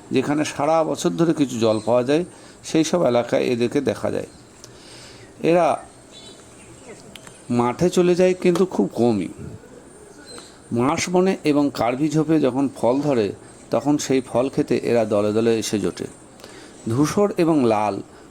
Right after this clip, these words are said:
দুই জাতের বনমুরগি খুব ভীরু আর নিরীহ পাখি। ভোরে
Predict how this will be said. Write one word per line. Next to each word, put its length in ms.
দুই 220
জাতের 340
বনমুরগি 600
খুব 300
ভীরু 260
আর 160
নিরীহ 360
পাখি। 340
ভোরে 300